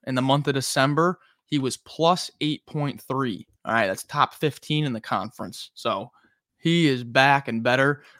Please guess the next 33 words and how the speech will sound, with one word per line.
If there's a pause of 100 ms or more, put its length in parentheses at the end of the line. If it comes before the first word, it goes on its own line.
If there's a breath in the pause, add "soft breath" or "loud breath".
than
ever, (120)
right? (100)
So, (1500)
you
know,
you,
you
had
no
Toby
Awaka
for
some
games. (360 soft breath)
Dalton
Knecht
was
a
little
bit
banged
up.
We
heard (260 soft breath)
Jordan
Gainey
was
a
little
bit
banged
up.